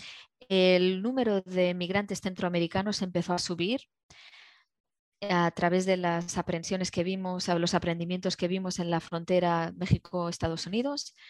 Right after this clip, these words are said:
el, y también en la parte gris del, del gráfico ven que ha habido un incremento pequeño pero significativo de la emigración proveniente de países que no son México ni naciones centroamericanas. Y esto nos va a hacer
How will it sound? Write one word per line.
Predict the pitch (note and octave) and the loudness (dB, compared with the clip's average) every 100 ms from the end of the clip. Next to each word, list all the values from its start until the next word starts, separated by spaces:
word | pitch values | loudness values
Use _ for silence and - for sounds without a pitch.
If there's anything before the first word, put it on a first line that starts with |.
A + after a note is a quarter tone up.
| - - - _ | -20 -20 -20 _
el, | - F#3+ F3+ F3+ - | -2 2 2 2 0
y | F#3+ | -2
también | F#3+ F3+ A3+ B3+ | 0 0 2 2
en | G#3 | 2
la | F3 - | 2 2
parte | G#3 G#3+ G3 | -2 0 -4
gris | F#3+ B3+ C#4+ - - | -2 -2 -2 -6 -10
del, | - F#3 F#3 F3+ F3 F3 E3+ E3 _ _ _ - | -10 0 4 6 4 2 0 -4 _ _ _ -10
del | F#3+ E3+ | 0 0
gráfico | E3+ B3+ C4 A#3 G3+ | 2 0 0 0 0
ven | G#3+ A#3 | 2 0
que | A3+ | 0
ha | |
habido | G#3+ A3 A3 G#3 - _ | 0 0 -2 -4 -8 _
un | A#3 B3 B3 | -6 -4 -2
incremento | A#3+ G#3 G#3 A#3 - | -2 -2 -2 -2 0
pequeño | F#3+ C4 B3 G3 | 0 0 0 -2
pero | - | -2
significativo | - F3 F3+ G3+ G3 A#3 F#3+ F#3+ B3 - - - | -2 -4 -4 -4 -2 0 0 0 -4 -6 -16 -2
de | G#3 | 2
la | A3 | 4
emigración | A3 G#3 A3+ - F#3+ F#3 | 2 0 -2 -2 -4 0
proveniente | G3 A3 G3 F3+ G3+ | 0 0 -2 -2 0
de | F#3+ | 0
países | F#3+ G3 G3 G3+ | 2 2 2 0
que | - G3 | 0 -4
no | G3+ | -4
son | - F3+ | -4 -4
México | E3 E3 F#3 - G#3 - | -2 -2 -6 -2 -2 -2
ni | F#3+ F#3 F3+ | -8 -6 -4
naciones | E3 - E3 D#3 | -4 -4 -6 -6
centroamericanas. | - D3+ D#3 D3+ E3 A#3+ F3 D#3+ - _ _ _ _ - - - | -6 -8 -4 -4 0 0 0 -6 -8 _ _ _ _ -20 -20 -8
Y | F#3+ G3 G3+ | 0 2 4
esto | G#3+ B3+ | 2 -4
nos | A#3 G#3+ G3 | -4 -4 0
va | G#3 | 0
a | G3+ F3+ | 2 0
hacer | F3 - G3+ G3 F#3+ | -2 -2 0 0 -2